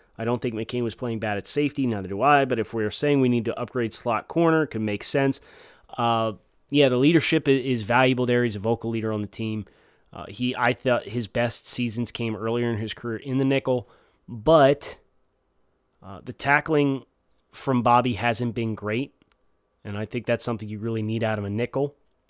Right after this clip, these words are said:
And he's also expensive. His cap hit's over seven million dollars. Uh, one of the more expensive hits on the team. So you look at it from that perspective, and you, you get a little bit of apprehension about,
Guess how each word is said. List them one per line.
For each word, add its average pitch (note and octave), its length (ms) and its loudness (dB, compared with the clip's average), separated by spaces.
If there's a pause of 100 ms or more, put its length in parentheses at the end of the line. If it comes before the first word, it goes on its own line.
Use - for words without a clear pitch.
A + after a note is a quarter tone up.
(760)
And D3+ 100 -2
he's C#3+ 100 4
also G3+ 240 6
expensive. G3+ 540 0
His G#2+ 140 -8
cap D#3 240 0
hit's G#3 180 2
over F3+ 160 2
seven E3+ 240 0
million D#3+ 220 2
dollars. D#3+ 480 -6 (800)
Uh, B2 80 0
one C3 120 4
of C#3 60 4
the D3 60 4
more D3 140 6
expensive D3 440 0
hits C#3 200 -2
on C3+ 120 2
the A#2+ 80 0
team. A#2 320 -4
So - 140 -6
you C3 220 2
look D#3+ 220 2
at D3+ 200 6
it - 180 -2
from B2 220 0
that B2+ 220 0
perspective, C3 720 -4
and A#2 280 -4
you, A#2 80 -4
you B2 280 -6
get C3 220 0
a D3 40 2
little B2+ 240 2
bit A#2+ 140 0
of A2+ 80 0
apprehension A2+ 680 -4
about, A2 340 0